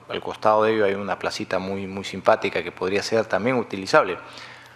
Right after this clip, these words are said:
Ahora, de repente podríamos hacer una combinación. El día miércoles, de ninguna manera, por razones obvias. Eh, nosotros nos,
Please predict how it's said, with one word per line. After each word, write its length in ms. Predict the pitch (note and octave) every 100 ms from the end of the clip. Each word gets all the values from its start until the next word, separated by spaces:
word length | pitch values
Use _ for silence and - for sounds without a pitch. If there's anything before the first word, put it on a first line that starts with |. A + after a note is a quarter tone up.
| - -
Ahora, 240 | A#2 A#2+
de 80 | A2
repente 360 | A2+ - C#3+
podríamos 540 | D3 B2 B2+ C#3+ C#3 -
hacer 220 | G#2+ C3+
una 180 | C#3 C3
combinación. 720 | A#2 A2+ A2+ A2+ C#3+ G2+ - - - -
El 160 | - B2+
día 160 | F3
miércoles, 420 | F#3 G3 F#3+ E3+ B2+
de 60 |
ninguna 380 | B2+ B2+ D3+ D3+
manera, 460 | C3 C3 C3 D3 - - - - _ _
por 180 | - G#2+
razones 420 | G#2+ - B2+ B2
obvias. 520 | C#3+ A#2+ G2+ D#2+ - - - -
Eh, 280 | - F#2+ F2+
nosotros 400 | F2+ G2 B2 C3
nos, 400 | B2 G#2+ G2+ F#2+